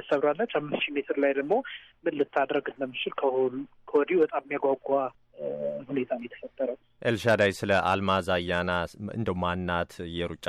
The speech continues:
Speaker 2: ታሪኳ ከየት ነው የመጣችው? እነዚህን የተ-፣ የመሰለው እንነጋገራለን። ግን አምስት ሺህ ላይ፣ እ፣ እሷ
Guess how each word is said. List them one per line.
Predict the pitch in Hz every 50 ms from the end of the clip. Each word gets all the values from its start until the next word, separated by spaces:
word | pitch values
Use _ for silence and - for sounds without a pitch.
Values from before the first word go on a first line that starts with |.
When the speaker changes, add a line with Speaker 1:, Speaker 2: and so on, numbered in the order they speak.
| 82 80
Speaker 2:
ታሪኳ | - 87 82 82 82 - - 85 80
ከየት | - - 90 85 85 - -
ነው | 92 87
የመጣችው? | 85 85 85 - - 80 78 - - 135
እነዚህን | 156 143 120 101 87 92 92 90 90
የተ-፣ | 92 90 - - 95 -
የመሰለው | 92 92 90 90 - - 104 98 110 117
እንነጋገራለን። | 113 98 98 92 90 87 87 82 82 80 78 - 87 80 80 80 82 82 90 98
ግን | 95 104 - - - - _ _ -
አምስት | - 107 117 117 - - -
ሺህ | 123 - - 123
ላይ፣ | 120 120 120 117 110 104 98
እ፣ | 95 90 90 87 85 82 80 - _ _ - - - - - -
እሷ | - - - - - - -